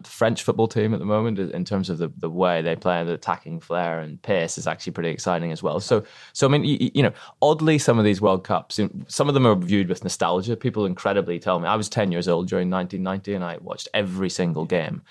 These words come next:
Um, but actually, people tell me now it was a really defensive World Cup. And then you had a player like Toto Schillaci, who came from absolutely nowhere. He was the last choice in the squad, and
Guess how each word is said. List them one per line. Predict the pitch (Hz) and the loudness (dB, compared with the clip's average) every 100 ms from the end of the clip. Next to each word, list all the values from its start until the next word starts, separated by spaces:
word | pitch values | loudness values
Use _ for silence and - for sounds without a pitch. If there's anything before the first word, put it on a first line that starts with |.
| - - - | -20 -20 -6
Um, | 95 85 85 87 87 | -2 0 0 0 0
but | 110 | -2
actually, | 98 107 | -2 0
people | 104 | 0
tell | 98 95 | 2 2
me | |
now | 92 | 2
it | |
was | 87 | 0
a | 87 | -2
really | 85 | -4
defensive | 87 95 92 87 90 | -4 -4 -4 -4 -2
World | 85 87 | -2 -2
Cup. | 104 - _ - - | -6 -6 _ -12 0
And | 110 | 4
then | |
you | 117 | 4
had | 113 | 4
a | |
player | - 113 | 4 4
like | 95 87 | 4 0
Toto | - 98 98 | 2 2 2
Schillaci, | 85 - 90 87 - 120 | -2 0 0 0 -2 -4
who | 104 | -4
came | 98 98 98 | -2 0 0
from | - 87 | -2 -2
absolutely | - - - - 110 95 - 90 | -2 -2 -4 -4 0 0 0 -2
nowhere. | 90 85 92 104 107 | -2 0 2 2 2
He | |
was | 98 85 | 0 2
the | 95 | 2
last | 95 90 85 - | 4 2 0 -2
choice | 104 87 - | 2 2 2
in | 80 | -4
the | 78 | -6
squad, | - 98 85 69 - | -4 0 2 0 -6
and | 78 | -10